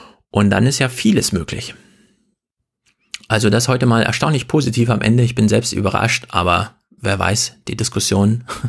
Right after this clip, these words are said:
<laughs> die Argumentation wird ja darüber hinausgehen. Mal gucken also, was die nähere Zukunft bringt. Vielleicht haben wir dieses Jahr schon einen großen Wahlkampf,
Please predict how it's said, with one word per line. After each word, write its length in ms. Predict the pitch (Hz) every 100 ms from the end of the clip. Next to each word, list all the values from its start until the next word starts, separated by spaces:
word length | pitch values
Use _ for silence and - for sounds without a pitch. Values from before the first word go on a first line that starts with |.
| - - - - -
<laughs> 720 | - - - _ _ _ _
die 140 | 113 -
Argumentation 960 | 120 131 104 101 110 - 101 117 123 -
wird 180 | 107 110
ja 120 | 98
darüber 420 | 101 104 107 104
hinausgehen. 960 | 101 110 101 101 120 - 98 98 127 147 - _ _ _ _ _ _ _ _ -
Mal 140 | 107
gucken 320 | - 123 107
also, 280 | 95 101 98
was 140 | 101
die 140 | - 110
nähere 480 | 107 113 113 104 101
Zukunft 580 | - 120 - 98 -
bringt. 540 | - 98 104 156 - - _ _ - - -
Vielleicht 420 | - 107 127 -
haben 200 | 135 131
wir 120 | 127
dieses 380 | 123 117 120 113
Jahr 180 | 107 107
schon 240 | - 104
einen 120 | 87 101
großen 380 | - 104 101
Wahlkampf, 680 | 95 95 101 101 95 113 -